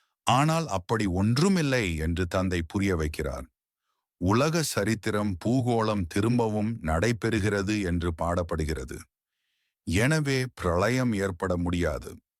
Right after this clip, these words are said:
இப்பொழுது இந்த பழைய உலகம் மாறிக்கொண்டிருக்கிறது என்பது உங்கள் மனதில் உள்ளது. இந்த எல்லா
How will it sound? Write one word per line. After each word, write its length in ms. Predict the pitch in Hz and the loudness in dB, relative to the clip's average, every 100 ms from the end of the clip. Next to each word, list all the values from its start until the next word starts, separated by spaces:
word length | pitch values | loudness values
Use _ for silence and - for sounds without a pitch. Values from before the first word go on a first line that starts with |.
| _ _ _ | _ _ _
இப்பொழுது 580 | 98 101 - 156 139 104 98 | 2 2 2 2 2 0 0
இந்த 180 | 90 80 | 0 -2
பழைய 420 | - 82 87 110 131 113 | -2 0 0 0 -2 -2
உலகம் 440 | 101 104 98 107 80 | -2 -2 -2 -4 -4
மாறிக்கொண்டிருக்கிறது 1120 | 78 92 110 - 107 101 98 90 98 92 92 | -2 -2 -4 -4 -2 0 -2 -2 -2 -2 -2
என்பது 500 | 85 85 76 73 67 67 - _ _ - | -2 -2 -2 -4 -4 -8 -10 _ _ -2
உங்கள் 400 | 98 120 123 117 | 2 4 2 0
மனதில் 520 | 95 95 104 104 95 | 0 0 0 0 -2
உள்ளது. 420 | 82 80 76 69 62 - _ _ _ _ | -2 -2 -2 -4 -10 -14 _ _ _ _
இந்த 220 | 101 95 85 80 | 0 2 2 0
எல்லா 380 | 90 107 131 | 0 0 0